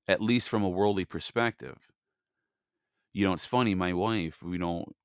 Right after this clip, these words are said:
when we see what's going on in the world over the last couple few years, that was one thing that my wife would always say. She goes, "You know,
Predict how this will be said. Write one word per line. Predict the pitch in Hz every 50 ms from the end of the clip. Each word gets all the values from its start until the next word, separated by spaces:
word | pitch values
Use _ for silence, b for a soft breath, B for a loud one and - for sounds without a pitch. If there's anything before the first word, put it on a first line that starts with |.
| _ _
when | - 95 95 92
we | 92 104 113
see | 107 - - 113 110 98
what's | 90 -
going | - - 104 98 95
on | 90 85
in | 82
the | 82 82
world | 85 101 107 101 92
over | 87 82 78
the | 80 78
last | 80 80 78 78 - -
couple | - - 92 - -
few | - - 92 90
years, | 82 80 80 85 82 82 80
that | 80 85 82
was | 82 - -
one | 85 85
thing | 80 - 87 82
that | 80 -
my | 78 82
wife | 82 82 82 80 -
would | - 82
always | 78 78 82
say. | - - 101 90
She | 80 - - 85
goes, | 85 80
"You | 92
know, | 90 90 87 85 76